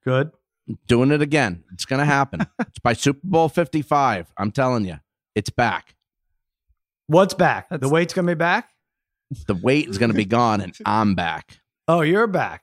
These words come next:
Speaker 1: All right, so you're gonna lose
Speaker 2: <laughs>
Speaker 1: weight. That, the doctors are telling you to lose weight, and then, uh, these, these problems will go away. Is that what they're suggesting?
Speaker 2: I don't know if they're gonna go away, but I've just, ne-, you know, need to, <laughs> need to, need to, need to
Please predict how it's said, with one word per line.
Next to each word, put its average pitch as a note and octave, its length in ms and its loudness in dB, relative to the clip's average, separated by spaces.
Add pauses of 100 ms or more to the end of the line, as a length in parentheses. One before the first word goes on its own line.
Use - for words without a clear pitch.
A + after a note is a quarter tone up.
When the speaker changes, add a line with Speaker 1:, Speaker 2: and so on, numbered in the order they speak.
Speaker 1:
All D#3 80 0
right, D3+ 200 -2
so E3+ 80 -4
you're E3+ 100 0
gonna F#3+ 180 2
lose F#3 280 0
Speaker 2:
<laughs> - 0 -
Speaker 1:
weight. F3 420 0
That, F3 220 -2
the C#3+ 40 -4
doctors F3+ 360 0
are E3+ 60 -2
telling F3 320 2
you E3+ 60 0
to E3+ 80 0
lose D#3+ 240 0
weight, F3+ 360 0
and D#3+ 120 -2
then, D#3 200 -2
uh, D#3 240 0
these, D3+ 260 -4
these D3 220 -4
problems D#3 400 0
will D3 100 -4
go D3+ 140 0
away. D3+ 340 0
Is A2 120 -10
that C3+ 120 -4
what C#3 80 -4
they're C#3 160 -4
suggesting? D3+ 540 -8 (960)
Speaker 2:
I D#3 80 0
don't F3+ 80 4
know F3+ 60 6
if D#3+ 80 2
they're D#3 100 2
gonna C#3 160 2
go A2+ 200 2
away, C3 420 2
but A#2 160 0
I've A#2+ 140 0
just, A#2+ 200 -6 (120)
ne-, C#3 280 -4
you D3+ 100 -4
know, D#3+ 120 2
need D3+ 400 0
to, - 600 0 (160)
<laughs> A#2 160 -14
need C#3+ 240 2
to, F#3 200 2
need D#3+ 180 0
to, F3 260 -4
need F#3+ 200 -4
to A3+ 160 -8